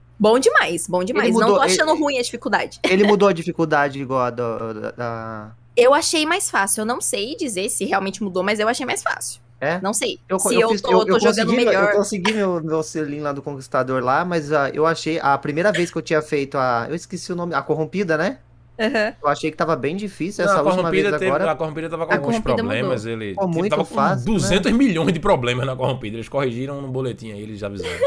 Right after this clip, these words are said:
Speaker 1: <laughs>
Speaker 3: Tinha uma,
Speaker 1: A
Speaker 3: uma seção
Speaker 1: Corrompida.
Speaker 3: só pra Corrompida no boletim.
Speaker 1: Né?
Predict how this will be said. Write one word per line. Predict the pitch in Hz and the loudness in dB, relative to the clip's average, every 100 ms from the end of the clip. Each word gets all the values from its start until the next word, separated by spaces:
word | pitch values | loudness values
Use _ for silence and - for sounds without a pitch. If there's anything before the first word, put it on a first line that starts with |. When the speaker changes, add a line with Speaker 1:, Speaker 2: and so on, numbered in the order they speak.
| 494 - | -2 -8
Speaker 1:
<laughs> | - - - - | -20 -20 -20 -8
Speaker 3:
Tinha | 151 170 | 0 0
uma, | 175 190 | 2 0
Speaker 1:
A | |
Speaker 3:
uma | 185 190 | 2 4
seção | 208 240 214 175 | 4 4 4 2
Speaker 1:
Corrompida. | 165 - | 2 4
Speaker 3:
só | 185 208 | 4 4
pra | 294 | 4
Corrompida | 285 226 233 165 143 139 | 4 4 2 -2 -4 -4
no | 135 | -4
boletim. | 139 131 127 110 95 - - - - - - | -2 -2 -4 -12 -14 -16 -20 -20 -20 -20 -8
Speaker 1:
Né? | 190 180 190 220 | -4 -2 -2 -4